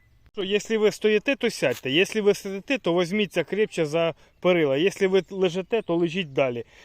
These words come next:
Ви готові? Я вам <laughs> зараз покажу. Дивіться, я знову знайшов. Масть пішла. Дивіться, який гарний. Якщо я не помиляюсь, то це сморчок сферичний.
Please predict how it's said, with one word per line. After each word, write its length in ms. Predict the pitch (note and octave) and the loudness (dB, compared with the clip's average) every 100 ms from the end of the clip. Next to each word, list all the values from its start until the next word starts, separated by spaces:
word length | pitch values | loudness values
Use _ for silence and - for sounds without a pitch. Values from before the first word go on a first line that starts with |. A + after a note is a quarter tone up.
| - - | -16 -2
Ви 100 | E3+ | 0
готові? 480 | G#3 C4 A3 C3+ B2+ | 2 4 4 2 2
Я 120 | F3 | 2
вам 220 | - A3+ | 4 0
<laughs> 20 | |
зараз 300 | F3 G3+ F3 | 0 -2 -4
покажу. 380 | C#3 D#3 D#3+ D3+ | -4 -2 0 -2
Дивіться, 440 | C#3+ D#3 D#3 - B2+ | -2 -2 -2 -4 -8
я 300 | C3+ C#3 C3+ - - | -2 -2 -2 -14 -18
знову 600 | C#3+ C#3+ D#3 D#3+ D#3 D3 | -16 -10 -4 -2 0 -2
знайшов. 640 | B2+ D3 D3 - F3 D#3 C#3 | -4 -4 -4 -4 -2 -2 -2
Масть 360 | D3+ D3+ - | 0 0 -2
пішла. 580 | - E3 - E3+ D#3+ C#3 | -10 -10 -8 -2 -2 -4
Дивіться, 440 | C#3+ G#3 A3 F3+ G#3 | -10 -14 -16 -10 -8
який 380 | G#3 F3+ G#3+ | -8 -10 -14
гарний. 600 | F3+ G3 F#3+ F3 D3+ C#3+ - - _ _ _ _ _ _ _ _ - _ _ | -6 -2 2 0 -2 -12 -20 -20 _ _ _ _ _ _ _ _ -20 _ _
Якщо 440 | C3+ D#3+ - A#3 | -6 -6 -6 -6
я 200 | G#3+ E3 | 0 0
не 280 | D#3 E3 G3+ - | 0 -2 -4 -4
помиляюсь, 800 | D#3+ C#3+ C3+ F3+ B3+ C#3 A2+ - _ _ _ _ | -8 -8 -4 -2 0 -4 -10 -20 _ _ _ _
то 140 | C#3+ | -12
це 360 | - - A#3 G#3 _ _ _ _ _ | -8 -6 -4 -4 _ _ _ _ _
сморчок 960 | - - E3+ D#3+ C#3 - E3+ B3 - - | -16 -8 -6 -6 -8 -10 -4 -6 -6 -16
сферичний. 1040 | - - F3+ G#3 F3+ B2+ - - G#2 | -18 -6 -2 0 -2 -6 -12 -18 -20